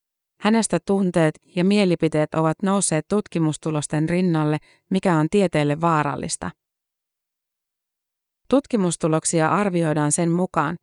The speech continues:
sopivatko ne vallitsevaan ajatteluun. Saarinen yhdisti tunnustetun ongelman, eli heikentyneet oppimistulokset, oppimismenetelmiin, joita kouluissa ajetaan vahvasti läpi. Yhteyttä ei hyväksytty,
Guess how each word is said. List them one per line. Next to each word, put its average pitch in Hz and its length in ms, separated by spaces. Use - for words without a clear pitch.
sopivatko 165 520
ne 156 160
vallitsevaan 160 680
ajatteluun. 151 680
Saarinen 226 500
yhdisti 196 500
tunnustetun 175 640
ongelman, 180 640
eli 175 220
heikentyneet 165 640
oppimistulokset, 160 1000
oppimismenetelmiin, 156 1160
joita 175 240
kouluissa 165 540
ajetaan 160 440
vahvasti 151 560
läpi. - 300
Yhteyttä 196 540
ei 160 160
hyväksytty, 165 640